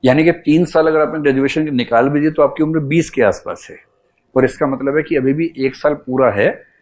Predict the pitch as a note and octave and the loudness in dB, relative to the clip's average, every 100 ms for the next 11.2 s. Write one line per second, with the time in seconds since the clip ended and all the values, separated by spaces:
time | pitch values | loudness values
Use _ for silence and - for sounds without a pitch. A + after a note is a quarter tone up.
0 | _ _ - B2+ C3+ C3 - A2 G#2+ - | _ _ -4 0 2 2 0 -6 -6 -10
1 | - - - - _ _ _ _ _ _ | -10 -16 -16 -20 _ _ _ _ _ _
2 | _ _ _ _ - C3+ C3 C#3 - D#3 | _ _ _ _ -2 2 2 0 0 0
3 | D3+ A#2 G#2+ C3 F3 G3+ - B2+ - C#3+ | 2 2 2 0 0 0 -2 -6 -4 2
4 | C#3+ C3+ D3+ D3 B2 A#2 B2 D#3 A2 F#2 | 2 2 0 0 0 -2 -4 -2 -2 -2
5 | - D#2+ - - _ _ D3 A#2+ A#2+ D#3+ | -6 -20 -20 -20 _ _ -2 2 4 6
6 | G3+ G#3 C#3+ C#3+ C#3+ C#3+ C#3 C#3+ C3+ B2+ | 4 2 0 0 2 0 0 -2 -2 -6
7 | C#3+ - C#3+ B2+ C3+ A#2+ A#2+ C#3+ C3 A2 | -6 -6 -2 0 0 0 2 2 2 0
8 | A#2 A#2 G2 - - _ _ _ _ _ | 0 0 -4 -6 -18 _ _ _ _ _
9 | _ _ _ _ _ _ D#3+ F#3 A3+ A3+ | _ _ _ _ _ _ 0 2 2 2
10 | G#3 C4 B3+ G#3 F#3+ E3 E3+ G3 B2 - | 4 4 2 -2 -2 -4 -4 -4 -6 -12
11 | - - | -20 -20